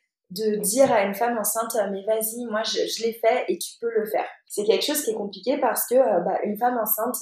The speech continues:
euh, c'est, euh, on est sept milliards, euh, en, en, dans le monde, donc chaque personne est très différente et chaque grossesse est différente. Mais par contre, euh, le truc que, euh, la, le conseil que je pourrais vraiment donner et qui, moi, m'a été donné quand j'ai su que j'étais enceinte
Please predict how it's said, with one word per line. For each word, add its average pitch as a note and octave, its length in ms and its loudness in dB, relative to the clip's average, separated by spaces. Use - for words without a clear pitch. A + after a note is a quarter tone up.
euh, F3+ 220 -4
c'est, A3 340 0
euh, E3 380 6
on G3+ 120 -2
est F#3+ 40 -2
sept A3+ 260 0
milliards, G#3+ 380 -6
euh, F3 280 -2
en, F3 320 -2
en, F3+ 200 -4
dans F#3 160 0
le F#3+ 100 -4
monde, A#3 220 0
donc G3 180 -2
chaque - 360 2
personne A3 380 0
est F#3 120 -6
très - 240 -2
différente G#3 600 -4
et F#3+ 40 0
chaque F#3 220 0
grossesse F#3+ 480 0
est G3+ 100 -2
différente. F#3 520 -8
Mais A#3 260 4
par A3 300 4
contre, D4+ 340 -4
euh, F#3+ 480 2
le G3 160 -2
truc - 360 -6
que, B3 80 -2
euh, G3 460 4
la, F#3+ 220 4
le G3+ 120 -2
conseil C#4 360 -4
que A#3 60 -8
je - 140 -10
pourrais G3+ 220 -6
vraiment A3 300 -2
donner B3 440 -4
et G#3+ 80 -6
qui, G#3 220 -10
moi, A#3 200 0
m'a A3 140 -2
été G3 240 -8
donné A#3 380 0
quand G#3 140 0
j'ai F#3 140 -4
su E4 200 0
que - 60 2
j'étais A3+ 380 -2
enceinte A#3+ 420 -2